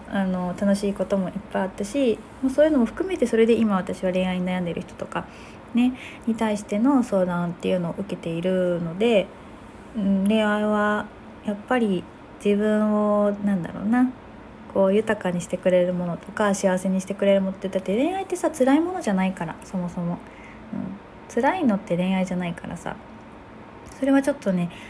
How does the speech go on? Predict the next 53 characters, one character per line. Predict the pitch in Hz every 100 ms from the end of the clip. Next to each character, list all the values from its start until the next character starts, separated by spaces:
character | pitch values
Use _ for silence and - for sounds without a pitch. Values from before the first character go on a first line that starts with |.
| -
あ | 196
の、 | 180 175 185
恋 | 247 254 254
愛 | 247 240 233 233 -
を、 | 285 262 - - - - - - 226
う |
ん、 | 208 202 190 190
ち | 196
ょ |
っ | 196
と | - 220
違 | 240
う | 233
も | 226
の | 226
っ | 226
て | -
い | - -
う |
か、 | - 165 170
に | 196
見 | 202 220
え |
て | 196
し | 175 175
ま | 170
っ |
て | 170 180
る、 | 170 170 170 - - - - - - - 185
う |
ん、 | 180 170 - - - - - - - -
状 | - 180
態 | 175 170
だ | 170
か | 180
ら、 | 226 220 - - - -
実 | 214
際 | - 330 339
は | 381 381
楽 | - 202 202
し | 214 214
い |
も | 185 180
の | 180 175 196
だ | 175
し、 | - 240
幸 | 220 196 185
せ | 185
な | 185
も | 180 180
の、 | 180 180 - - - - 190
う |
ん、 | 185